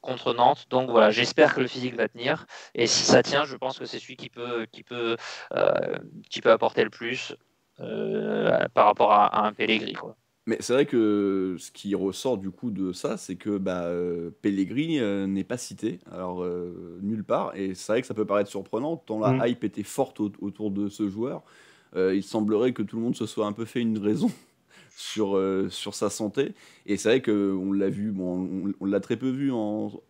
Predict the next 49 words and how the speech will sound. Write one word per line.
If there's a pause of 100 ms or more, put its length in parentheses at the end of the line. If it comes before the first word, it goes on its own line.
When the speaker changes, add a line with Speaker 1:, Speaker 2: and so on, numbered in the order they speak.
Speaker 2:
en
ce
début
de
saison,
mais (680)
en
tout
cas
on
l'a
pas
vu
réellement,
euh,
faire,
faire
des
bonnes
choses. (640)
Donc,
euh,
à
voir,
je
sais
pas,
messieurs,
qui,
euh,
entre
vous
deux
a
envie
de
glisser
quelques
lignes
sur,
euh,
sur
Jovetic (260)
avant
de
passer
à
la
suite ?